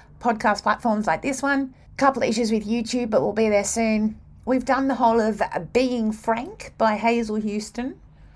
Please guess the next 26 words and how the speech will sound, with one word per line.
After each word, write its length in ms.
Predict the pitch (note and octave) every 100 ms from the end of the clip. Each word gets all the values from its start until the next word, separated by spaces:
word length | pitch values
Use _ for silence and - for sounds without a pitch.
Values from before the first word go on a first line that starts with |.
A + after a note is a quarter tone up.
| - -
One 260 | G3 A#3+
hundred 460 | A#3 B3+ B3+ A3+ G#3+
Men 460 | A3 A3+ A#3+ D4+ G4 - - -
by 180 | G#3+ G#3+
Hazel 460 | A3 A3+ A3 G#3+ A3+
Houston, 640 | A3+ A#3 A#3 - C#4 E4 - - - - -
and 100 | D4+
now 200 | D#4+ D#4
we're 100 | D4+
doing 460 | C#4 B3+ B3 A#3+ -
You 320 | G#3 G3+ C#4+
Need 440 | C#4 C#4 C4 A3+
More 260 | G3+ A#3 A#3
Money 540 | F#3+ A3+ B3 F#3 C#3+ - - -
by 140 | F#3 F3+
Brian 500 | - F#3 F#3+ F3+ E3
Houston. 580 | F#3+ D#3 - D3+ C#3 - - - - - - - - - - - - -
So 160 | D#4
whether 200 | D#4+ G4+
you 260 | G#4+ F4 E4
want 340 | C4 C4+ A#3
to, 400 | - C#4 C4+ B3+ B3
uh, 220 | A#3+ A#3+
read 500 | A3 G#3+ A#3+ D#4+ A4
a 80 | G4
chapter 460 | - E4 E4 F#4+